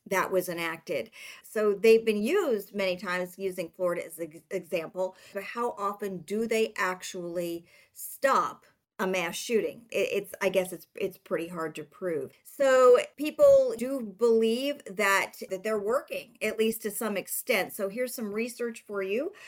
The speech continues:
For every ten to twenty firearms removed in Connecticut, this is according to one study, a life is saved. In California, there have been at least twenty-one cases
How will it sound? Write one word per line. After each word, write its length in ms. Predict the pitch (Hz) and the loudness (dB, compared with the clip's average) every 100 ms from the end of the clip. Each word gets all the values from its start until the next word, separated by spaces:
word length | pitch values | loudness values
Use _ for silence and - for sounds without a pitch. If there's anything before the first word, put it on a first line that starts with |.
| - - | -20 -14
For 160 | - 240 | -4 0
every 360 | 262 269 277 247 | 2 2 0 -6
ten 480 | - 285 277 294 285 | -10 -2 0 0 -2
to 100 | 285 | -6
twenty 480 | - - 247 247 | -8 -10 -6 -6
firearms 840 | 247 240 214 220 - 190 190 190 185 | -6 -4 -2 -2 -2 -2 -2 -6 -10
removed 280 | 185 180 180 | -2 -2 -2
in 120 | 175 | -8
Connecticut, 960 | - 185 170 160 180 277 330 349 - - - _ | -8 -10 -8 -6 -4 0 0 -2 -12 -20 -20 _
this 100 | 196 | -8
is 100 | 180 | -2
according 400 | 185 202 190 175 | -2 2 0 0
to 60 | 180 | -6
one 220 | 170 170 | -6 -8
study, 400 | - 190 180 190 - | -6 -4 -2 -4 -2
a 40 | |
life 300 | 190 185 196 - | 0 0 0 -4
is 160 | 180 | -10
saved. 520 | - 226 214 - _ - _ _ _ - _ | -6 -4 -4 -8 _ -20 _ _ _ -20 _
In 120 | 208 | -8
California, 840 | 208 226 202 190 240 226 233 247 | -2 2 2 0 0 0 2 0
there 180 | 262 220 | -2 -2
have 120 | 220 | -2
been 160 | 208 202 | -2 -4
at 80 | 190 | -4
least 340 | 196 190 - - | -4 -4 -8 -20
twenty-one 580 | - - 285 392 339 226 | -16 -6 -4 -4 -6 -6
cases 560 | 190 196 165 165 175 | -6 -6 -6 -4 -4